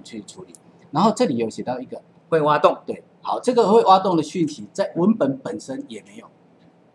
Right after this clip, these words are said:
Speaker 2: 没有吗？
Speaker 1: 在哪里？
Speaker 2: 刚才不是讲会挖洞的什么？
Speaker 1: 这个可以跳，跳，跳不回去。
Speaker 2: 地底嘛，地底。
Speaker 1: 哎，这个好像
Speaker 2: 它好像是讲
Speaker 1: 你要缩小才能跳。
Speaker 2: 讲地底，对不对？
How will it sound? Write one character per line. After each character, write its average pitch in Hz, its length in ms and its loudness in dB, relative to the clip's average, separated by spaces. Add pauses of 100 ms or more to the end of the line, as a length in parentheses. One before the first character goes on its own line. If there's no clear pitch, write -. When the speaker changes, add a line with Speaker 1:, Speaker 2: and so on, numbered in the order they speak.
(140)
Speaker 2:
没 160 120 2
有 185 160 2
吗？ 160 260 4
Speaker 1:
在 156 120 2
哪 123 140 0
里？ 117 120 -6 (720)
Speaker 2:
刚 190 180 0
才 151 160 -2
不 139 100 -6
是 175 200 -2
讲 127 240 -4
会 165 160 4
挖 147 240 2
洞 165 160 4
的 151 60 4
什 - 20 0
么？ 123 60 -2
Speaker 1:
这 151 80 0
个 - 0 -
可 - 0 -
以 131 140 -2
跳， 135 160 -2
跳， - 320 -8
跳 139 140 -6
不 127 80 -10
回 117 100 -6
去。 110 140 -14
Speaker 2:
地 185 220 0
底 127 180 -8 (100)
嘛， - 120 -20 (120)
地 165 160 0
底。 127 160 -4
Speaker 1:
哎， 185 200 -6
这 180 100 -4
个 147 160 2
好 110 140 -4
像 135 140 -10 (260)
Speaker 2:
它 196 80 2
好 160 80 4
像 170 200 0
是 170 100 0
讲 165 100 4
Speaker 1:
你 156 40 4
要 123 60 0
缩 160 160 0
小 104 220 -8
才 117 160 -10
能 120 160 -8
跳。 - 180 -2
Speaker 2:
讲 131 140 -6
地 185 240 -2
底， 113 280 -10
对 120 80 -4
不 120 80 -6
对？ 139 100 -2